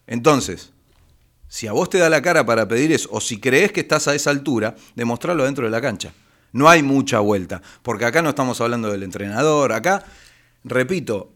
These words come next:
estábamos esperando ver cómo el plantel le responde y cómo muestra respaldo al entrenador,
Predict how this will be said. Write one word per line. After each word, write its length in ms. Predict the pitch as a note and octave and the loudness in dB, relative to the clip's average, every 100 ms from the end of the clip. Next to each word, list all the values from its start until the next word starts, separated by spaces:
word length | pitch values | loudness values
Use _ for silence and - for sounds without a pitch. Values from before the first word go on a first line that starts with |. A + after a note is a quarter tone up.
| - | -8
estábamos 580 | A#2 F#3 F#3 F3 D3 | -2 2 2 2 -2
esperando 760 | C3+ - C#3+ D#3+ E3 D3 C#3+ - | -4 -2 0 0 0 -2 -4 -4
ver 360 | - C3+ F#2 E2+ | 2 2 2 -4
cómo 280 | - F3 E3 | 0 0 0
el 80 | C3 | -2
plantel 600 | C3+ B2+ A#2+ F3 F3+ - | -2 -4 -2 0 0 0
le 80 | A#2+ | -2
responde 580 | A2 A2 - F#3 C3+ G#2+ | -2 -2 2 2 4 0
y 40 | |
cómo 320 | G#2 E3 E3+ F3+ | 0 0 2 0
muestra 440 | D3+ F3+ - C3+ | 0 0 0 -2
respaldo 540 | A2+ A2 - F3+ C3 | -2 -2 2 2 4
al 120 | A2 G#2 | 0 -2
entrenador, 800 | G2+ G#2 G#2 A#2 E3 A2 E2 | -6 -6 0 4 4 4 0